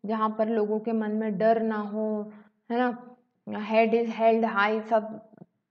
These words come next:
सीना तान के ऊंचा सर करके रहे, व-, ऐसा मेरा देश हो, ये इन्होंने सोचा। और उसी को fulfill करने के लिए जो है इन्होंने वो दो institute बनाए। उसी के साथ एक और कोट मैं यहाँ पर ले रही हूँ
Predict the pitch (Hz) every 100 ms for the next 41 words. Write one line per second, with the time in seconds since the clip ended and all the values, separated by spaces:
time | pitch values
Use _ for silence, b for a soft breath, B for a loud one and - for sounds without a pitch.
0 | _ - - - 226 233 226 208 214 214
1 | 240 214 208 214 214 220 214 214 202 233
2 | 214 202 214 208 175 - 208 214 254 302
3 | 247 240 214 208 214 214 196 190 214 220
4 | 202 208 247 - 240 240 269 214 220 226
5 | 285 294 277 285 269 302 294 262 254 254
6 | 269 269 262 262 254 240 247 254 233 240
7 | 254 330 B B B 254 277 269 247 254
8 | 262 233 254 220 226 220 254 240 247 247
9 | 247 233 240 240 - 269 269 220 220 220
10 | 226 220 202 208 220 208 202 202 202 220
11 | 277